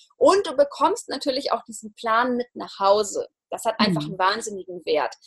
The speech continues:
Speaker 1: dass du auch dieses Wissen, ähm, ne, dieses Know-how, was du dir in der Woche angesammelt hast, über das gemeinsame Kochen, über die Ernährungssessions, über deine ganzen Fragen, die du stellen kannst, natürlich auch über die Gemeinschaft,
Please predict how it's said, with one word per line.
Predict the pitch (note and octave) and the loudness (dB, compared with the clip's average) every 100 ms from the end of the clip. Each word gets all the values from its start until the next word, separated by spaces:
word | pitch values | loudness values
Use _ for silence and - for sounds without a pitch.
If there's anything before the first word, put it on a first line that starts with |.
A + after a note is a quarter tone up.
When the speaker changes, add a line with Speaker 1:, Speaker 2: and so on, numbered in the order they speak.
| - _ | -20 _
Speaker 1:
dass | G#3 - | -4 2
du | C4+ | 6
auch | A3 A3+ - _ _ _ | 6 6 0 _ _ _
dieses | A#3+ A3 G#3+ A3 | -8 -6 -6 -2
Wissen, | D#4+ - - E4 D#4+ D#4+ - _ _ | 2 4 4 2 -4 -6 -12 _ _
ähm, | - A#3 A#3 A#3 A#3 A#3 - - | 4 6 6 2 -2 -6 -10 -6
ne, | A#3 D#4+ G4+ | 0 0 0
dieses | A#3 G#3+ | -4 -4
Know-how, | A#3+ E4 E4+ D4 | -2 -2 0 -2
was | C4+ | -2
du | - | -4
dir | A#3 | -2
in | A3 | -2
der | A3+ | -4
Woche | A3+ A#3 | -6 -4
angesammelt | - C5+ A#4 E4+ E4 D4 D4 | -4 -2 -2 -2 -4 -4 -2
hast, | C#4+ C4 C#4 | 0 0 0
über | - G#4 | -2 0
das | - C#4+ - | 0 0 -4
gemeinsame | C#4 B3 C4 C4+ C4 - | -2 -2 -2 -4 -6 -6
Kochen, | A#3+ A#3 - A#3+ A#3+ - | 0 0 0 -6 -6 -4
über | C#4 B3+ B3+ - - - | 2 4 2 -2 -20 0
die | C#4 | 2
Ernährungssessions, | B3+ C4 D4+ D4 C#4 - A#3+ - A#3+ | 4 6 6 4 0 0 0 0 -4
über | A#3+ | -2
deine | A#3 G#3+ G#3 | -2 -2 -4
ganzen | A3 - | -8 -10
Fragen, | - C4 F#4 | 2 4 4
die | C#4+ | 2
du | A3+ | -2
stellen | - A#3+ A#3+ | 0 2 2
kannst, | B3+ A#3 | -2 -8
natürlich | A3+ B3 | -8 -8
auch | B3 | 2
über | A#3+ | 2
die | G#3+ | 2
Gemeinschaft, | G#3 F#3+ G3 G#3 B3+ - E4 | -2 -2 0 2 2 -2 -10